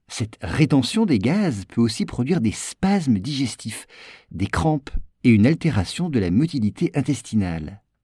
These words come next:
Le fonctionnement normal du système digestif est alors perturbé, ce qui peut résulter en une constipation chronique ou des douleurs abdominales fréquentes. Sur le long terme, la rétention conduit à la distension abdominale chronique,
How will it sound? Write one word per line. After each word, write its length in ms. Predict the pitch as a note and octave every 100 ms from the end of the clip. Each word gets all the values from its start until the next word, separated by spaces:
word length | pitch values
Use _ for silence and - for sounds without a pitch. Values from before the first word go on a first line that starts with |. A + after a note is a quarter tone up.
| -
Le 160 | F#2
fonctionnement 600 | E2+ A2+ G#2 A2+ G#2 G2+
normal 520 | G2+ G#2+ G2+ C#3 F3+
du 140 | C#3+ F#2+
système 400 | - F#2 - C3+
digestif 640 | G#2+ F2+ E2 - F#3+ -
est 100 | -
alors 240 | - E3
perturbé, 600 | - D#3 - - D#2 G2+ D#4+ - - - -
ce 100 | -
qui 160 | C3 G#3+
peut 120 | A3
résulter 500 | F#3 D3+ B2+ A2+ E3+
en 120 | F3+
une 360 | C#3+ D3+ C3+ C3
constipation 800 | - D3+ D#3+ - - G#2+ - F3
chronique 520 | - E3+ A2 B2 - - - _
ou 100 | G2+
des 120 | G2+
douleurs 340 | F#2+ G2 D#3 C3+
abdominales 640 | G#2+ G2+ F#2+ A2 D#3+ C#3+ E2
fréquentes. 680 | - - C3+ F2+ G2+ - _ _ _ _ -
Sur 220 | - F#2+
le 120 | F#2+
long 140 | F#2+
terme, 340 | F2 A2+ D3+ E3+ - - -
la 140 | G2+ F#2
rétention 480 | B2+ A2+ - E3
conduit 400 | G#2 D3 A#2+ A#2+
à 20 | A2
la 280 | G2+ F#2+ E2+
distension 560 | A2+ - B2+ A2 A#2+
abdominale 500 | A2 A2+ A2 G#2 F2+
chronique, 640 | - - F#2+ E2+ F3+ -